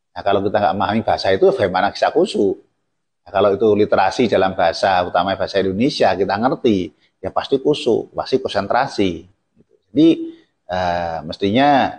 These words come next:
eh, kita sebagai umat Buddha, eh, sadar penuh bahwa kita tidak ada kaitannya bahwa baca kitab suci itu dijadikan ritual. Tapi baca kitab suci adalah, eh, bagian dari literasi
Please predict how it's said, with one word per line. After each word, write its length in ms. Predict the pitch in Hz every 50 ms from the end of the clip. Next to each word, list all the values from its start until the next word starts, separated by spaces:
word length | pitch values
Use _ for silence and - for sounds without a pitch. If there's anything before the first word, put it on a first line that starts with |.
| - _ -
eh, 80 | 90 -
kita 240 | - 101 98 110
sebagai 480 | 107 - - - 87 - - 98 92 87
umat 240 | 90 95 90 - -
Buddha, 480 | 92 - 95 95 95 98 104 104 92 - - - _
eh, 320 | - 85 82 76 - - - -
sadar 320 | - 87 - - 90 -
penuh 320 | - - 82 95 135 160
bahwa 480 | - - 82 82 82 90 85 78 - _ _ _ _ _ _ _ _ _ _ _ _
kita 240 | 95 85 - 123 127 143
tidak 160 | 127 - 95 - 92
ada 80 | 87 -
kaitannya 540 | - 98 95 - 90 95 98 104 117 123 123 107 -
bahwa 320 | - 82 82 82 82 80
baca 440 | 80 - 87 87 - - 90 82 - _
kitab 240 | 98 90 - 78 -
suci 320 | - 92 - 101 107 101
itu 160 | - 147 117
dijadikan 720 | - - 87 87 92 - - - 92 85 95 85 - 95 92
ritual. 640 | 107 101 - - 101 95 85 82 82 82 - - _ _ _ _ _ _ _ _
Tapi 160 | _ 104 113 117
baca 220 | 104 90 - 87
kitab 240 | 85 92 98 - 87
suci 240 | - - 92 - 160
adalah, 640 | 165 131 - 107 82 76 76 78 82 - - - _
eh, 160 | - 92 90 -
bagian 680 | - 95 - - - - 92 104 120 143 151 143 135
dari 320 | - - 78 - 95 95 95
literasi 800 | 98 - - 87 85 82 - - - 95 92 101 113 123 143